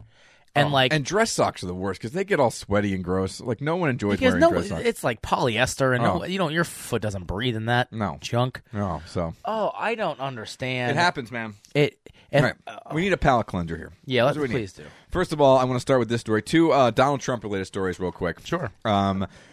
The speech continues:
Speaker 2: uh, in, uh, the Dominican Republic, a newspaper was, uh, writing up a story about our president, Donald Trump. And, of course, in a newspaper, when you're writing up a story, there's always a picture that accompanies it.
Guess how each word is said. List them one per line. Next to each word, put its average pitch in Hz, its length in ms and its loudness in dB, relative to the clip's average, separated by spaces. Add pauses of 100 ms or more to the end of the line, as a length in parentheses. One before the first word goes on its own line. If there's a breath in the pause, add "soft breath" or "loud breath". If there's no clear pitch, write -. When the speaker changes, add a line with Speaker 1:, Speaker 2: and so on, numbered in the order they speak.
(200 loud breath)
Speaker 2:
uh, 113 260 2
in, 160 320 0
uh, 120 600 2
the 113 140 -2
Dominican 127 440 0
Republic, 110 500 4
a 101 60 4
newspaper 104 760 2 (280)
was, 98 400 0
uh, 98 120 2
writing 117 260 2
up 120 120 -2
a 117 40 -2
story 110 300 0
about 101 200 4
our 104 120 2
president, 101 360 -2
Donald 101 280 -2
Trump. 98 240 -2
And, 101 80 -2
of 92 60 -8
course, 113 320 2
in 127 100 -6
a 117 40 -2
newspaper, 107 560 -2
when 104 160 -4
you're 95 100 -6
writing 104 260 -2
up 98 140 -6
a 101 40 -8
story, 101 380 -2
there's 107 160 -4
always 110 180 2
a - 60 -8
picture 190 340 -2
that 101 120 0
accompanies 85 460 -6
it. 71 120 -12